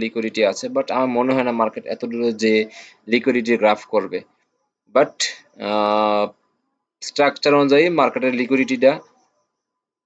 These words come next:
সব মিলিয়ে তিন হাজার চারশো একচল্লিশ পর্যন্ত যে লিকুইডিটিগুলো আছে এগুলো মার্কেট ট্র্যাপ করতে পারে, সম্ভাবনা আছে। That means এই মুহূর্তে আপনার কেউ সেলিং প্ল্যানে যাওয়ার দরকার নাই গোল্ডে। আহ, আপনি আপনার মেন্টালিটি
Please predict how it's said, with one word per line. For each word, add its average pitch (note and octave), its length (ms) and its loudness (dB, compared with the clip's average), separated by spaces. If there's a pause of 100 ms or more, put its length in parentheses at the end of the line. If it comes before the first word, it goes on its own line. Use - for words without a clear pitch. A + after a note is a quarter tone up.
(140)
সব B2+ 220 2 (120)
মিলিয়ে B2+ 260 2 (100)
তিন C#3+ 160 2
হাজার B2 180 2
চারশো B2 220 0 (100)
একচল্লিশ A#2+ 420 -4
পর্যন্ত A#2+ 260 0 (100)
যে A#2+ 40 2 (100)
লিকুইডিটিগুলো A2+ 560 -2 (100)
আছে - 160 -4 (120)
এগুলো A2 200 2 (120)
মার্কেট A2 300 -4 (100)
ট্র্যাপ G2+ 200 2 (120)
করতে G#2 280 -6
পারে, G2+ 220 0
সম্ভাবনা G2 460 -6
আছে। - 160 -18 (760)
That A2+ 200 -4
means C#3 160 -2 (100)
এই B2 140 4
মুহূর্তে B2 340 0
আপনার A#2 240 -4
কেউ A#2+ 120 -4 (100)
সেলিং A#2 240 0 (100)
প্ল্যানে A2 340 2
যাওয়ার G2+ 280 2
দরকার A#2 220 0 (100)
নাই A#2 120 -2 (320)
গোল্ডে। G#2+ 340 0 (920)
আহ, G2 400 -4 (220)
আপনি - 220 -4 (140)
আপনার B2 580 2 (1800)
মেন্টালিটি C3+ 500 0